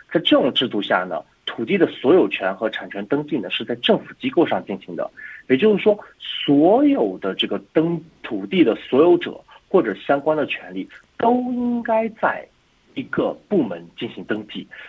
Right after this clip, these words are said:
登记之后，这种产权会被认为是有效，并具有约束力的。产权呢，有，原则上是有不可撤销性的，像您刚才说到的，除非它面临一项挑战，并且这项挑战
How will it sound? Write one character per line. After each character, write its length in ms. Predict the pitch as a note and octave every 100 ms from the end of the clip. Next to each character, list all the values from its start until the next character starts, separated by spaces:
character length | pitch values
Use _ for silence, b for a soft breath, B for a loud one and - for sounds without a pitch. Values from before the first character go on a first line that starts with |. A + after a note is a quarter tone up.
| B -
登 200 | B3+ B3+
记 160 | G3+ C3
之 180 | F3+
后， 340 | F#3+ A#3+ D#3+ -
这 100 | E3
种 140 | C#3 C#3
产 260 | - F#2
权 260 | F#2 F#2+ F#2
会 180 | - B2
被 160 | A#2+
认 200 | B2+ B2
为 120 | F#2+ F#2
是 160 | -
有 200 | G#2 -
效， 320 | - C3+ - B B _
并 160 | - -
具 180 | D3 G#2+
有 240 | D#2+ - -
约 180 | C#3+
束 220 | D#3 - G2+
力 180 | F2+
的。 180 | D#2+ - - B B _
产 240 | - B2+
权 260 | A#2 C3 D#3
呢， 160 | G#3 G#3+ _ _
有， 360 | - - G2+ - -
原 240 | A#2 E3
则 100 | D3+
上 160 | C#3 B2
是 140 | A#2
有 180 | F#2 - _ -
不 80 | F3
可 260 | - - - _ _
撤 100 | -
销 180 | D#3+ F3
性 280 | - A3+ A#2+
的， 120 | - - B _
像 140 | A2 G2+
您 80 |
刚 140 | G#2+ G#2+
才 120 | G2+
说 240 | - A#2
到 200 | A2 F2+
的， 120 | - - B B B -
除 240 | - C#3+
非 300 | D#3 C4 C4 - _
它 140 | - D#3
面 240 | F#3 C3
临 160 | A2+ C3+
一 40 | -
项 120 | C#3
挑 200 | - - -
战， 200 | D#3+ C3 - B B
并 140 | - G3
且 100 | B2+
这 160 | -
项 100 | D#3+ D#3
挑 260 | - E2
战 260 | F2 F3